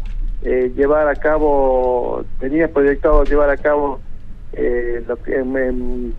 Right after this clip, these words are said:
charla con el presidente de la Unión Andina, el señor Daniel Pavón,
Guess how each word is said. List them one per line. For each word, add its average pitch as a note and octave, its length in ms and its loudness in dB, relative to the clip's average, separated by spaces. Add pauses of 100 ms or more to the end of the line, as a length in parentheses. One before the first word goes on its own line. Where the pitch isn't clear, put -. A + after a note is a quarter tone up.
(140)
charla D3 260 4
con B2+ 180 0
el A#2+ 80 0
presidente C#3+ 520 0
de C3+ 80 2
la C3+ 60 0
Unión C#3+ 160 0
Andina, D3 320 0
el C3 140 -6
señor C#3+ 280 2
Daniel C3+ 300 0
Pavón, F3 500 0